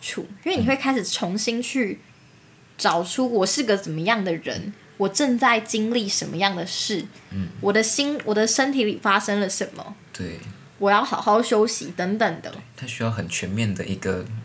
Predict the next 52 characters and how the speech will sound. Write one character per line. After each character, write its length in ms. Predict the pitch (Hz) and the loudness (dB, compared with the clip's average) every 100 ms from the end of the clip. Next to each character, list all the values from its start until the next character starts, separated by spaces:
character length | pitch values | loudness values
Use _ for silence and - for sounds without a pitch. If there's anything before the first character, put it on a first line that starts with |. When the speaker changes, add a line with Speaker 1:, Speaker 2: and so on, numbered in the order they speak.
| - | -6
Speaker 2:
纵 300 | - 98 85 | -4 -2 -2
览。 160 | 50 - - - - - - - - - - | -4 -6 -14 -18 -20 -20 -20 -20 -20 -20 -8
Speaker 1:
嗯， 200 | 202 160 - - | -6 -6 -10 -2
而 100 | 247 | 0
且 160 | 277 254 | 2 0
不 180 | 196 | 0
是， 200 | 202 254 220 - - - | 0 0 0 -8 -20 -8
因 100 | 262 | 0
为 140 | 370 349 | 2 2
必 120 | 330 269 | 2 2
须 180 | 247 247 | 2 2
靠 240 | 269 190 | 2 0
你 80 | 165 | 0
的 80 | 160 | -2
嘴 160 | 170 | 0
巴 180 | 170 175 | 2 0
说 240 | 208 190 196 | 0 0 -2
出 180 | - | -2
来 180 | 185 170 | 0 0
你 80 | 160 | -2
的 80 | 160 | -2
感 140 | 160 - | -2 -2
受， 320 | 208 - - - | -6 -6 -6 -6
Speaker 2:
嗯。 240 | - 180 170 | -4 -4 -2
Speaker 1:
其 140 | 214 | 2
他 140 | 240 220 | 4 4
人 120 | 196 | 4
才 140 | 175 | 2
会 100 | 196 | 4
了 300 | 208 - - | 2 0 -4
解 240 | 185 - - | -6 -8 -6
跟 320 | 170 170 202 - | -6 -6 -6 -2
能 180 | 190 | 0
够 260 | 190 202 196 - - - | 4 4 2 -6 -8 2
为 140 | 233 | 2
你 80 | 170 | 2
做 180 | 175 175 | -4 -6
评 180 | - - - | -6 -12 -12
估。 220 | 160 214 - | -12 -14 -10
Speaker 2:
对。 140 | - 110 - - | -10 -10 -16 -20
Speaker 1:
所 160 | - 233 | -4 0
以 60 | 220 | 2
你 120 | 202 | 4
要 140 | 247 | 4
怎 180 | 247 233 | 2 2
么 120 | 208 | 2
去 180 | 208 277 | 2 2
认 200 | 269 254 | 4 2
识 160 | 254 247 | 2 0
自 180 | 247 | 0
己 180 | 233 170 | -2 -4
呢？ 300 | 165 170 175 | -2 -2 -4